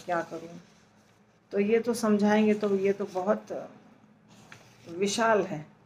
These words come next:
समुद्र है। तो जो मैं diagram बनाती हूँ ना, उसको देख के आप समझिएगा बाद में, पहले भी बता-, बताया है, फिर से बताती हूँ। तो वहाँ पर बलराम का साकार स्वरूप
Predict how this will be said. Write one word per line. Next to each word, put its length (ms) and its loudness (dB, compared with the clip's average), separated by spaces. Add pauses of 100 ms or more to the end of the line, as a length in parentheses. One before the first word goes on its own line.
(580)
समुद्र 380 4
है। 220 -4 (420)
तो 80 -2
जो 220 2
मैं 300 6
diagram 480 4
बनाती 360 -2
हूँ 160 2
ना, 60 2
उसको 360 -8
देख 280 -6
के 80 -6
आप 120 -2
समझिएगा 640 -6
बाद 320 -2
में, 140 -12
पहले 240 2
भी 100 4
बता-, 360 -6
बताया 300 -2
है, 120 -8
फिर 260 -20
से 140 -14
बताती 440 -10
हूँ। 100 -20 (840)
तो 80 0
वहाँ 400 6
पर 120 6
बलराम 520 6
का 160 2
साकार 580 4
स्वरूप 440 -2